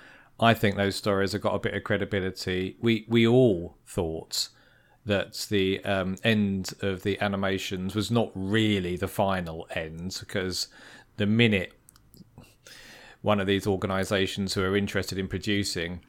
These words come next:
and, and making animations realise there's quite a bit of cash to be made and the B B C can just license them, then it was just a matter of time, I think. And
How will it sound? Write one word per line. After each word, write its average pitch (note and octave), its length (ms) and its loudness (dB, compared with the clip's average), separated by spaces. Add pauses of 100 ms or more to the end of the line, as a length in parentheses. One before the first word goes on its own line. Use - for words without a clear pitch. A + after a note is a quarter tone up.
(120)
and, F#2 220 -4
and G2 120 0
making G2+ 400 0
animations F2+ 760 -6
realise F#2+ 580 0
there's F#2+ 220 0
quite G#2+ 280 4
a - 60 -6
bit F#2+ 180 -2
of F#2 80 -8
cash - 360 2
to - 120 -10
be F2 100 -6
made E2+ 460 -6
and F#2+ 100 -4
the F#2 40 -4
B G#2 180 4
B G2 200 0
C A2 600 2
can F#2+ 160 -4
just F2+ 260 -4
license F#2+ 640 -2
them, E2+ 260 -8 (460)
then G#2+ 160 2
it G2 100 0
was G2 100 -4
just - 220 0
a G2 60 -6
matter G2 280 0
of F#2 100 -4
time, G2+ 380 -2
I E2 140 -10
think. F2 540 -10 (120)
And F#2 400 -4